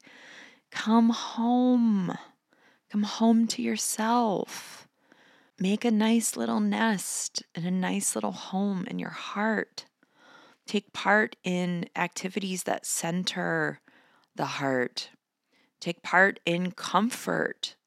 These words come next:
Center comfort. Connect to the essence of the qualities you need around you to remind you of the power of your heart and the power of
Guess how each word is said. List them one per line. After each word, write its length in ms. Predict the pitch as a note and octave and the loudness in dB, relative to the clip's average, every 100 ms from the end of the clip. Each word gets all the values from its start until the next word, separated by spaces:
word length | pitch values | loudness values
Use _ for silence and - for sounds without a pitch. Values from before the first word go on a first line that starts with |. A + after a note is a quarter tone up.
| _ | _
Center 760 | - - F3 F#3 G3+ G3 F#3+ - - - - - | -4 -2 0 0 0 0 -2 -6 -18 -20 -20 -14
comfort. 840 | - F3+ G#3+ - - - - - _ - _ | -2 0 0 -2 -2 -2 -6 -10 _ -20 _
Connect 280 | - F3+ G3+ A3 | -2 0 2 0
to 80 | |
the 160 | G3 - | -2 -4
essence 560 | D#3 E3+ - G3 F3 - | -4 -2 -2 -2 -2 -4
of 220 | - D#3 | -4 -2
the 120 | - E3 | -4 -8
qualities 720 | - D3+ D#3+ E3+ E3 E3 D#3+ | -2 0 2 0 -2 -6 -4
you 100 | D3+ | -4
need 400 | D3+ D#3+ E3+ - | -4 -2 -2 -2
around 520 | C#3+ C3+ C#3+ F3+ G3+ | -4 -2 0 2 2
you 100 | D#3 | 0
to 80 | C#3+ | -2
remind 540 | C#3 C#3 C#3 D3+ E3+ D#3 | -2 0 0 0 -2 -2
you 140 | D3 | -2
of 120 | D3 | -2
the 80 | D#3 | -4
power 840 | - - - F3+ A#3 F#3+ D#3 C#3+ - - - - - | -6 -8 0 4 4 4 4 0 -4 -12 -16 -16 -12
of 240 | - D#3+ D3 | -2 0 0
your 160 | C#3 | -4
heart 720 | C3+ - C#3 C3 C3+ - - - | -4 -4 0 0 0 -2 -10 -6
and 280 | D#3+ D3+ D3+ | -4 -2 0
the 80 | D#3 | -2
power 920 | - - - F3 G3 G3+ F3 D3+ D3+ - D3 | -4 -6 2 6 6 6 4 2 0 0 2
of 400 | C#3+ C#3 C3+ | 4 4 2